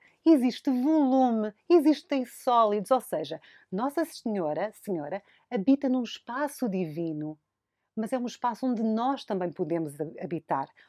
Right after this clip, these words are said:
ou seja, ela está no divino, mas está no humano. Interessante, não é?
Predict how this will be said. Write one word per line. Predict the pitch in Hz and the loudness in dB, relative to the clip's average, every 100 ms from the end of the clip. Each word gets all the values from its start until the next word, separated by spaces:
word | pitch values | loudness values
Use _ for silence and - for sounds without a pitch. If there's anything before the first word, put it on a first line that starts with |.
| - | -8
ou | 220 | -6
seja, | - 165 165 | -4 -6 -6
ela | 170 | -8
está | - 175 | -10 -12
no | 175 190 | -8 0
divino, | 254 240 220 190 185 214 _ _ - | 0 0 -2 -4 -6 -10 _ _ -4
mas | 311 311 | -4 -4
está | - 220 185 | -8 -6 -6
no | 185 208 | -6 -4
humano. | 226 185 160 160 _ _ _ _ _ _ - | -4 -6 -8 -12 _ _ _ _ _ _ -4
Interessante, | 294 285 240 202 170 - | -4 -2 -6 -6 -6 -4
não | 233 175 | -2 -4
é? | 170 | -6